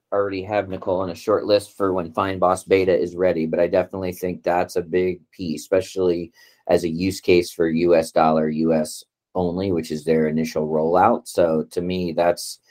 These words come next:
in terms of your, your asks and asks of this community, that's, and, and where a lot of the work in Rafiki and, uh, and other things has gone into making that ready. So I think that's a big piece. Um, you know, I would,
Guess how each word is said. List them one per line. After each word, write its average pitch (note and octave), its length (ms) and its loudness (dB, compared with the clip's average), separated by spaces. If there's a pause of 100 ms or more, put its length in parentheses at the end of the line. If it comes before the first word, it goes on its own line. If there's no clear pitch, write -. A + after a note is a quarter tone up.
(200)
in - 0 -
terms G#2+ 220 4
of E2 80 -2
your, E2+ 320 4 (320)
your F2+ 260 4
asks E2 560 2
and D#2 100 -2
asks D#2+ 240 -2
of D2 60 -12
this D2 140 -10
community, D2+ 440 -2
that's, D2+ 460 -2
and, D#2+ 220 -2
and D#2+ 180 0
where D#2+ 160 2
a D#2+ 60 4
lot E2+ 220 4
of D#2+ 60 -2
the D#2+ 80 -2
work A2+ 360 4 (160)
in E2 140 -4
Rafiki E2 580 -2
and, E2 80 -2
uh, E2 220 -4
and D#2+ 140 -2
other E2 180 0
things D#2+ 260 -2
has D2+ 140 -8
gone D#2+ 200 0
into D#2 320 0
making D2+ 400 -4
that D2 180 -12
ready. - 380 -6 (540)
So F#2 200 6
I F2 60 8
think E2 280 0
that's E2+ 340 6
a D#2 40 2
big D#2+ 320 0
piece. D#2+ 540 -6 (380)
Um, G2 500 4
you E3 80 4
know, E3 120 8
I D#3 80 8
would, G#3 420 6